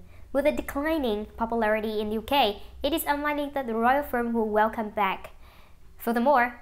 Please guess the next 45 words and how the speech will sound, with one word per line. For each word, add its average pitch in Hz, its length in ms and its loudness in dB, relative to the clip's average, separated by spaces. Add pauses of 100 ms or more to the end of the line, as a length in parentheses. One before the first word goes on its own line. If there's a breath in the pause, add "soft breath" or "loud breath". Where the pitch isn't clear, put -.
Prince 202 220 -2
Harry's 240 340 4
request 226 400 0 (120)
to - 120 -14 (100)
keep 220 420 -4 (140)
honorary 220 640 0
military 214 540 -2
titles 254 420 0 (240 loud breath)
will 226 80 0
return 294 360 -6
to 311 100 -2
the 302 80 -2
place 311 360 0 (160)
in 208 100 -4
the 226 80 -6
royal 240 260 0
family. 202 460 -6 (760 soft breath)
According 339 380 6
to 359 80 2
data 262 400 2
gathered 208 420 2
by 202 140 4
the 202 80 -4
poll, 208 420 0 (320 loud breath)
a - 60 -8
whopping 233 640 -2
ninety-one 214 460 4
percent 190 600 -2
said 214 220 0
there 202 160 0
is 202 160 -6
no 214 300 0
way 202 220 -4 (260 loud breath)
that 247 120 -4
Prince 311 200 0
Harry 320 240 4
and 311 100 2
his 302 160 -4
wife, 285 400 2
Meghan 208 340 -4
Markle, 269 400 -2
will 202 240 0
ever 226 220 -2
be 214 220 -4
welcomed 208 580 -2